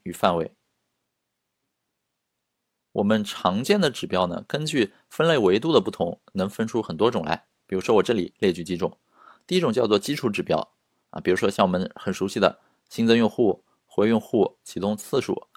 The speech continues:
那这些呢都是一款产品很通用的，很多产品都会去统计的一个基础指标。第二个呢叫做流量指标，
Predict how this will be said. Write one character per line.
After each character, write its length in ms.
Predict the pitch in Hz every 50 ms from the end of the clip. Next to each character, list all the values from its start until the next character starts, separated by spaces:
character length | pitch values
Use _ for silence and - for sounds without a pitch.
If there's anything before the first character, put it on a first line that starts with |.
| _
那 80 | _ -
这 140 | - - 165
些 120 | 160 -
呢 120 | 95 92 87
都 120 | - 98
是 120 | 98 -
一 40 | 104
款 140 | 95 92 87
产 160 | - - 92
品 180 | - - - - - _ _ _ _
很 140 | - 175
通 180 | - - - 120
用 160 | 254 269 254
的， 220 | 101 - - - _
很 80 | _ -
多 80 | 95
产 200 | 98 - - 101
品 80 | 95 87
都 100 | 101 98
会 100 | 110 101
去 120 | - -
统 240 | 95 - 98 87 82
计 100 | - 95
的 100 | 95 92
一 80 | 87 90
个 140 | 98 98
基 160 | 90 - 123 127
础 140 | - 107
指 100 | 90 -
标。 320 | - - 87 82 - - _ _ _ _ _ _ _ _ _ _ _ _ _ _ _ _ _
第 100 | - 190
二 60 | 190
个 80 | 165 156
呢 100 | 135 131
叫 200 | 117 - 131 113
做 120 | - 113
流 160 | 98 95 92
量 200 | 107 147 170 143
指 100 | - -
标， 320 | - - 87 82 - -